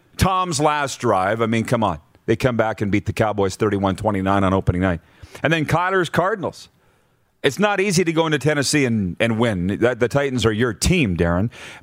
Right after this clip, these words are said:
The whopping leader is Rodgers' meltdown, fifty-five percent. He was pulled from the game. We, I saw this morning that the Denver Broncos are considering a package to trade for Den-, for, uh, Aaron Rodgers at the end of this season.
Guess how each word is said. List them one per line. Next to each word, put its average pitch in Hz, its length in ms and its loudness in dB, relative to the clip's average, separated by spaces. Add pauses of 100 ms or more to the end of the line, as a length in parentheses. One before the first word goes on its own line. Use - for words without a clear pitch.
(160)
The 151 220 2
whopping 170 600 0
leader 156 560 2
is 127 320 0
Rodgers' 127 560 0
meltdown, 113 600 0
fifty-five 117 640 0
percent. 110 320 0
He 120 60 2
was 117 140 0
pulled 196 400 0
from 147 180 0
the 113 100 0
game. 196 540 0 (1000)
We, 202 240 -2 (800)
I 160 140 0
saw 170 340 0
this 147 220 -2
morning 147 240 2
that 123 60 -2
the 117 120 -2
Denver 127 320 2
Broncos 123 420 0
are 113 80 2
considering 120 520 0
a 101 60 2
package 127 500 -2
to 98 80 -8
trade 135 260 0
for 117 100 -2
Den-, 123 360 -2
for, 123 200 2
uh, 107 140 0
Aaron 131 240 0
Rodgers 120 320 0
at 117 140 0
the 120 180 0
end 180 240 0
of 120 140 0
this 104 180 0
season. 92 380 -2